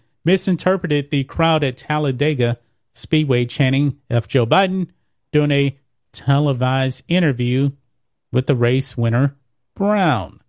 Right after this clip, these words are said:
<laughs> L G B Coin says its product allows owners to digitally voice their support for America and the American dream, but cautions that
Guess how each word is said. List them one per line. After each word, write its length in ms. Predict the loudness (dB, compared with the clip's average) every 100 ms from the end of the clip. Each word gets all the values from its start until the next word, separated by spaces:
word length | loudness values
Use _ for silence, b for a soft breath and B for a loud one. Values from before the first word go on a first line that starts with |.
| _ _
<laughs> 1300 | -2 -2 _ _ _ _ _ _ _ _ _ _ 0
L 140 | 2
G 120 | 2
B 220 | 0 0 -2
Coin 320 | 0 0 0
says 280 | 0 0 -2
its 100 | -6
product 480 | 0 0 0 -2 -2
allows 300 | -2 -2 -2
owners 300 | 0 0 -2
to 180 | -4 -2
digitally 400 | -2 0 0 2
voice 320 | 2 0 0
their 220 | 0 0
support 580 | -4 -4 0 0 0 _ _ _
for 160 | 0 2
America 720 | 2 2 2 0 0 0 -2 _ _ _
and 160 | -2 2
the 100 | 2
American 420 | 2 0 0 0
dream, 280 | 0 0 0
but 140 | -2
cautions 640 | -2 0 0 0 -2 -2 0
that 340 | 0 -2